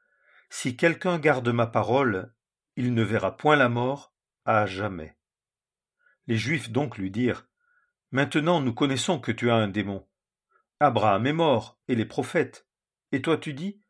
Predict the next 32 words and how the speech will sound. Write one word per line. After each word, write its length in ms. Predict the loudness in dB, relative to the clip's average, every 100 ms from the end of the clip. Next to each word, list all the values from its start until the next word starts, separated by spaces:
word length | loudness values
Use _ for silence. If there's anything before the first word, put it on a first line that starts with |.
| _ _ _ _
Si 240 | -14 -8 0
quelqu'un 420 | 2 2 2 0
garde 300 | 2 0 0
ma 160 | 0 0
parole, 580 | -2 0 0 0 -4 _ _ _ _
il 160 | -6 -2
ne 100 | -2
goûtera 520 | -2 -4 -2 0 -2
point 180 | -2 0
la 120 | 2
mort 240 | 0 -2 -2
à 40 |
jamais. » 420 | -2 -4 -6 -12 _ _ _ _ _ _ _ _ _ -8
Es-tu 280 | -6 -6
plus 140 | -4 -2
grand 240 | 0 0
que 100 | -2
notre 300 | -2 -2 -4
père 300 | -2 0 0 0
Abraham 520 | 0 2 2 2 -2
qui 140 | -4
est 80 | -4
mort ? 400 | -2 -4 -4 _ _ _ _ _ _ _
Et 80 | 0
les 100 | 0
prophètes 440 | 0 -4 -2 -2
sont 200 | -2 -4
morts. 400 | -2 -2 -6 -10 _ _ _ _ _ _ _
Qui 140 | -4 -2
te 100 | -2
fais-tu 380 | -2 -2 -4
toi-même ? » 560 | -2 -2 -2 -6 -8 -14